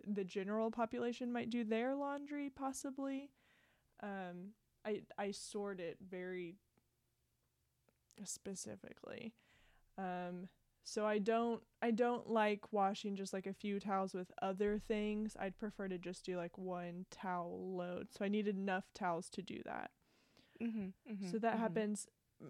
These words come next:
Speaker 1: every two, maybe every three weeks if I'm being lazy. And now with the sheets,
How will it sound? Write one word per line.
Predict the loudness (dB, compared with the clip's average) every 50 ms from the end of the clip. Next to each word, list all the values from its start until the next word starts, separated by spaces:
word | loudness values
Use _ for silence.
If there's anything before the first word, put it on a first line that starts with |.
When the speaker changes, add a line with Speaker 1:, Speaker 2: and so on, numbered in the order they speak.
| -12 -4
Speaker 1:
every | 0 0 2 2 2 0
two, | 0 0 0 2 4 4 4 2 0 -2 -2 0
maybe | 2 4 4 4 4 4 4 2
every | 2 2 -2 -4
three | -4 -6 -8 -6 -6 -4
weeks | -6 -6 -8 -10 -12 -14 -12 -12 -12 -12 -14 _ _ _ _
if | -2 0 0 0 -2 -6 -14 -20 -20 _ _ _ _ _ -6
I'm | -4 -4 -2
being | -2 -4 -4 -4 -6 -4
lazy. | -4 -4 -4 -4 -6 -6 -8 -8 -8 -8 -8 -8 -8 -10 -10 _ _ _ _ _ _ _ _ _ _ _ _ _ _ _ _ _ _ _ _ -20 -20 _ _ -20 -20 _ _ _ _
And | -2 -2 0 0
now | 0 0 0 -2
with | -4 -4 -6
the | -6 -6 -6
sheets, | -6 -6 -6 -6 -4 -2 -2 0 0 -2 -2 -6 _ -8 -8 -6 -6 -8 -10